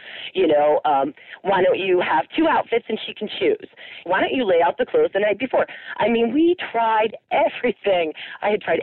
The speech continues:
everything. I tried setting a timer, you know, I tried racing her, punishments of various kinds, timeouts or taking away things if you won't do it,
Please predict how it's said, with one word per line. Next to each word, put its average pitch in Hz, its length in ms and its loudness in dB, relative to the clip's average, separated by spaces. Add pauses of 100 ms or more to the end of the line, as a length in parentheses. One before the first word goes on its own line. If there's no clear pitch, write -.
everything. 151 540 0 (680)
I 175 80 0
tried 196 260 -2 (140)
setting 196 260 2
a 208 80 0 (240)
timer, 185 760 2 (340)
you 208 100 2
know, 180 340 2
I 196 100 -2
tried 214 260 -2 (100)
racing 208 600 0 (200)
her, 202 380 2 (380)
punishments 262 580 -2
of 247 100 0
various 240 360 2 (100)
kinds, 226 420 -2 (140)
timeouts 220 680 0
or 220 80 2
taking 220 440 0
away 196 440 2
things 208 400 2
if 202 140 -2
you 208 100 -4
won't 190 320 0
do 202 220 2
it, 190 240 2